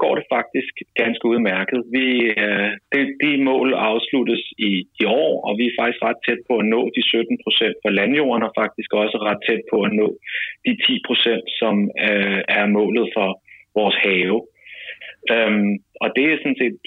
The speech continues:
for landjordens vedkommende et areal svarende til, øh, Sydamerika og Australien til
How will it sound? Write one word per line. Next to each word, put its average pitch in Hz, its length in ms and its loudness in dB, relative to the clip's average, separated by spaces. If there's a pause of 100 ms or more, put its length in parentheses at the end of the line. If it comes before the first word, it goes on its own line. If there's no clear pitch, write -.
for 120 160 0
landjordens 107 420 0 (160)
vedkommende 110 440 0
et 98 60 -6 (120)
areal 104 260 0 (120)
svarende 98 340 2 (120)
til, 98 160 2 (340)
øh, 92 140 2 (100)
Sydamerika 117 640 2
og 95 160 0
Australien 104 540 -2
til 98 100 -8